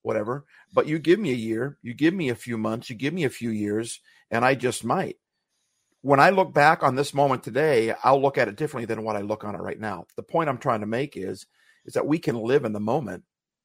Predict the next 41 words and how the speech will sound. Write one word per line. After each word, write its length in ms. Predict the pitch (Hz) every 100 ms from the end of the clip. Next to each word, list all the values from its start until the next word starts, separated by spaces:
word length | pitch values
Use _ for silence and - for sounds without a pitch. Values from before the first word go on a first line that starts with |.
| _ 107
right 220 | 120 107
now. 320 | 117 135 - _ _ _ _ _
We 100 | 139
don't 120 | 147
need 140 | 160 151
to 60 |
wait 280 | 120 131 170
until 320 | 120 - 120
it's 140 | 113 -
a 40 |
memory. 520 | 104 123 156 95 101 - _ _ _
You 100 | 127
know, 240 | 113 151 - _ _
we 120 | 151
go 180 | 160 175
through 260 | 180 165 151
Christmas 400 | - 180 165 151
and 80 |
we 100 | 135
remember 340 | 131 131 156 135
our 100 | 120
childhood. 640 | - 147 170 143 110 113 - _ _ _ _ _ _
And 100 | 151
a 40 | 147
few 140 | 190
years 220 | 165 208 208
from 120 | 143
now, 140 | 131
we're 80 | 139
gonna 160 | 143 143
remember 200 | 143 151
Christmas 440 | - 160 156 156 127
this 300 | 170 214 117
year. 180 | 104
We're 140 | 92 117
gonna 140 | 147
remember 500 | 139 143 160 147 131 - _
something 480 | - - 185 165 143
about 320 | 127 127 127 120
a 60 |
moment 480 | 120 131 143 123 107